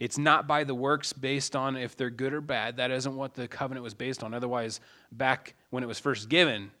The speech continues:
it would have been done, <laughs> you know? Like, even Moses had to plead with God to, like, still keep these people 'cause he was like, "I'm gonna destroy 'em all. We'll just start out new with you, okay?" We're done. And, and Moses went before him with his heart, you know, that God had given him to plead for the people.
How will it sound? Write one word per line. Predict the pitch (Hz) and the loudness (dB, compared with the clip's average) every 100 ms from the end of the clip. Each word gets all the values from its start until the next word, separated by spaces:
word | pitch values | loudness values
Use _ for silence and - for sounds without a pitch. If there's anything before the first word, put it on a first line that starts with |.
| - | -6
it | 131 | -4
would | 123 | -4
have | |
been | 120 113 | -4 -6
done, | 123 107 92 - _ | -4 -6 -8 -16 _
<laughs> | 151 143 | -12 -8
you | - 139 | -6 -2
know? | 160 135 - - - - - - | -2 -2 -6 -20 -20 -20 -8 0
Like, | 135 | 6
even | 160 160 | 8 8
Moses | 139 156 165 143 | 8 6 6 4
had | 147 135 | 2 2
to | 113 | 2
plead | 165 175 175 151 | 2 4 4 4
with | 139 127 | 2 4
God | 143 147 147 131 | 6 8 6 4
to, | 131 | -2
like, | 127 | -2
still | - 147 143 | 0 0 0
keep | 170 147 | 0 -2
these | 127 113 | -4 -4
people | 135 117 107 | -6 -6 -6
'cause | 127 | -4
he | 131 | -2
was | 135 135 | 0 0
like, | 123 113 | -2 -2
"I'm | 127 135 | -2 -2
gonna | 127 | -2
destroy | 110 107 113 107 | -6 -6 -4 -4
'em | 107 | -4
all. | 110 | -4
We'll | 120 | -4
just | 113 | -4
start | 117 | -2
out | 107 110 | -2 -4
new | 110 | -8
with | 104 110 | -8 -8
you, | 104 | -8
okay?" | - 113 110 - - - - _ _ _ _ - | -6 -4 -6 -8 -20 -20 -20 _ _ _ _ -4
We're | 123 | 0
done. | 127 120 104 - - - | 2 0 -4 -12 -20 -8
And, | 117 113 113 | -6 -6 -6
and | 123 113 | -6 -2
Moses | 120 127 117 | -2 -2 -2
went | 127 117 | -4 -6
before | 104 117 117 | -8 -6 -4
him | 113 - - 135 | -6 -10 -16 -6
with | 131 131 | -4 -2
his | 113 | -4
heart, | - 127 117 104 | 0 0 0 -4
you | 110 | -8
know, | 113 | -8
that | 110 | -6
God | 110 113 | -2 -2
had | 110 | -2
given | 107 120 107 | -6 -6 -6
him | 101 98 | -8 -8
to | 113 104 | -10 -10
plead | - - 113 | -10 -10 -10
for | 110 | -10
the | 98 | -14
people. | 113 120 107 | -10 -10 -10